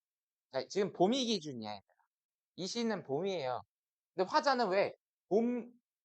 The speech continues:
봄으로 돌아온다고 안 하고 그 모든 처음이, 처음이 봄이잖아, 지금.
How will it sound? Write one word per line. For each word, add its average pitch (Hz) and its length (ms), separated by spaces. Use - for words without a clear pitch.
봄으로 302 420
돌아온다고 226 540
안 139 160
하고 143 340
그 120 140
모든 247 380
처음이, 247 500
처음이 302 380
봄이잖아, 196 500
지금. 110 260